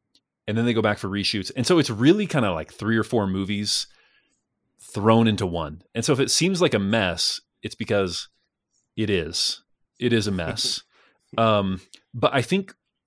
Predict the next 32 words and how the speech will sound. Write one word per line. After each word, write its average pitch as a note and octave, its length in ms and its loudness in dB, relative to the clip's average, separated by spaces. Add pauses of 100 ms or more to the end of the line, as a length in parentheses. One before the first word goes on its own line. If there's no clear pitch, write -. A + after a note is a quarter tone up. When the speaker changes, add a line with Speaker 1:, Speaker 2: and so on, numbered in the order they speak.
(1300)
Speaker 1:
if B2 140 -2
you D3+ 80 0
could C#3 140 0
just C#3 180 2
strip - 380 0
away A2 600 4
a G2+ 80 -2
lot G#2 320 0
that's G#2+ 200 -6
extraneous, G2+ 800 -4 (600)
there's A2+ 200 0
a A2+ 60 0
great G#2 480 0
story F2+ 380 -2
there. F2+ 320 -6 (260)
And, B2 140 -2
uh, - 300 -20
to - 120 -4
me, D3+ 260 2
I C#3 40 0
think C#3+ 180 -2
one C#3 80 6
of A#2+ 60 4
the A2 60 4
reasons A2+ 300 2
that G#2+ 160 2
it F#2+ 100 -2
resonates A#2 440 2
with F#2 100 -4
me F#2+ 220 -6 (1080)
is G#2 260 -2
that, F#2 440 0